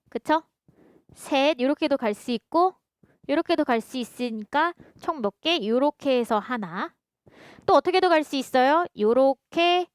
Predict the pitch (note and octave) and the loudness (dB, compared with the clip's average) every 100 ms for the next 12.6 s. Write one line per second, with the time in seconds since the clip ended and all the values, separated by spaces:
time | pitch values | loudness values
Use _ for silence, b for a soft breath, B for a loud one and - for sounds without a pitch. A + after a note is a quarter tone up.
0 | _ - A3 - C4 G3+ - A3+ C4+ F#4 | _ -6 -6 -4 -6 -6 -2 0 2 0
1 | _ _ _ _ _ _ _ _ _ b | _ _ _ _ _ _ _ _ _ b
2 | b _ _ _ - C4+ D4 D4+ C#4+ C4+ | b _ _ _ 0 0 2 0 2 2
3 | D#4+ G4 G#4 _ _ - B3+ B3 D4 B3+ | 0 -2 -4 _ _ -4 -4 -2 -2 0
4 | A3+ A#3+ - A#3+ B3+ A3+ - A#3 E4+ _ | -2 -4 -4 -4 -2 -4 -2 -4 -4 _
5 | _ _ - B3 - A#3 A3 A3 G#3 C#4+ | _ _ -6 -4 -2 -4 -2 -2 0 0
6 | F#4+ B B B - F4 D4 D#4+ D#4+ - | -2 B B B -4 0 0 0 0 2
7 | F#4+ G#4 - _ _ _ _ _ _ _ | 2 2 -2 _ _ _ _ _ _ _
8 | _ _ A3 A#3+ - E4+ F#4 G4 - _ | _ _ -2 0 -2 -2 0 -2 -6 _
9 | _ _ _ _ _ _ _ _ _ _ | _ _ _ _ _ _ _ _ _ _
10 | B3 C4 C#4+ - F#4 G4+ - _ _ _ | 0 0 0 0 0 0 -6 _ _ _
11 | _ - C#4 F#4 - E4+ D#4+ C#4+ D4+ D4+ | _ -4 0 0 0 -2 -2 -2 0 0
12 | C#4+ C#4 B3 G3 _ F#3 | -2 -2 -2 -2 _ -8